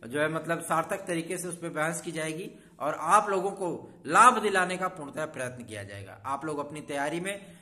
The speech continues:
जुटे रहें, लगे रहें, रमे रहें, ताकि आपको इस बार सफलता अवश्य प्राप्त हो जाए और उस सफलता के माध्यम से आप अपने जीवन को सुखमय बना सकें। धन्यवाद, आप सभी का दिन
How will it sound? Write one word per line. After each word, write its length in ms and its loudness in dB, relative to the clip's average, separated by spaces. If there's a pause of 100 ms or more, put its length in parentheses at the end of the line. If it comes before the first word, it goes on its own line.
(140)
जुटे 320 2
रहें, 280 6
लगे 280 4
रहें, 300 2
रमे 260 2
रहें, 280 2 (240)
ताकि 680 2
आपको 400 6
इस 200 -2
बार 420 2
सफलता 340 -4
अवश्य 400 -2
प्राप्त 400 2
हो 180 -2
जाए 300 0 (240)
और 140 2
उस 240 -2
सफलता 400 0
के 140 -4
माध्यम 360 -2
से 200 -4 (140)
आप 160 -2
अपने 260 -8
जीवन 280 -8
को 180 -10
सुखमय 380 -4
बना 240 -8
सकें। 300 -14 (320)
धन्यवाद, 460 0 (240)
आप 140 0
सभी 260 -4
का 100 -2
दिन 220 -6